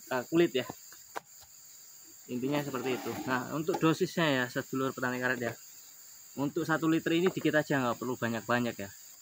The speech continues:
Jadi yang kira-kira aja, kita perkirakan saja. Duh, ada semut ya.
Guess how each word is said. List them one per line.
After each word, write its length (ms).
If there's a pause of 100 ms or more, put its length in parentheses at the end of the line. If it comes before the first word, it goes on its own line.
(680)
Jadi 400
yang 160
kira-kira 560
aja, 240
kita 480
perkirakan 560
saja. 320 (320)
Duh, 80
ada 160
semut 240
ya. 80